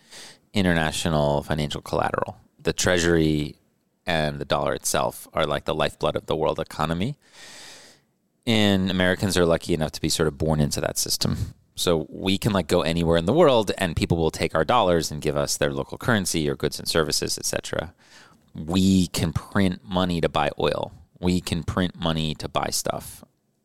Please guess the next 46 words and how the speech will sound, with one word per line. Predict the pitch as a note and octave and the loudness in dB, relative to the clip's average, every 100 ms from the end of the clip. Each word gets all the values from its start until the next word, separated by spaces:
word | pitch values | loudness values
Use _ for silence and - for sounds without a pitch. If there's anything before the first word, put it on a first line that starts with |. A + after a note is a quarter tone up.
| - | -4
Most | A2+ G#2 | 0 0
countries | - G2 F2 | 0 -2 -2
can't | - D#2 - | -2 -4 -2
do | D#2+ | -2
that. | - - - _ - - - - _ _ | 0 -2 -8 _ -20 -20 -20 -20 _ _
The | F#2 | 0
dollar, | D#2+ E2+ F2 F2+ F2 E2+ - _ _ _ | 4 4 6 6 6 4 0 _ _ _
at | A2+ | -2
least | G2+ F#2+ - | 2 2 -2
until | F2+ F2+ | -2 0
recently, | E2 F2 F2 D2+ C#2+ D2+ | 2 2 0 -2 -4 -6
until | - F2 D#2 | 0 2 2
only | E2+ D#2 | 0 -2
a | |
few | - D#2 | -4 -2
years | D#2 E2+ | 0 0
ago, | - C#2+ - - - - - _ | -2 -2 -2 -6 -20 -20 -20 _
was | F2+ | -4
pretty | - - | -2 0
much | C#3+ F#2+ | 0 0
the | - - | -2 0
only | G2+ G2+ G2 | 2 2 0
currency | - F#2+ F2+ - | 0 -2 0 -2
that | C2 B1 | -2 -2
could | - | -4
buy | C#2 C2 - | -2 -2 -2
oil. | - - - _ _ - - _ _ _ | -4 -4 -8 _ _ -20 -20 _ _ _
So | - - F#2+ E2 - | -4 2 4 2 2
every | G#2 A2 | 2 2
other | G2 F2+ | 2 2
government | E2+ D#2+ F#2 D#2+ D2 | 4 2 2 2 2
around | C#2+ C#2 | 0 -2
the | C#2+ | -2
world | A2 B2+ F2+ E2+ _ _ _ _ _ _ - | 2 2 2 -2 _ _ _ _ _ _ -16
had | - - E2+ | -8 -6 -4
to | - E2 C#2 | 0 0 -2
convert | - F#2+ - A2 F#2+ D#2+ - _ _ | -6 -2 4 4 4 0 -8 _ _
its | G2 - | -2 2
local | F2 - | 0 0
currency | - F#2 E2 - | -2 -2 -2 -4
into | B2+ - | -4 0
dollars | F#2 D#2 D2 C#2+ | 0 2 0 -2
to | - D#2 | -4 -4
then | C#2+ | -2
buy | D2 - | -2 -2
oil, | G1+ G1+ | -2 -4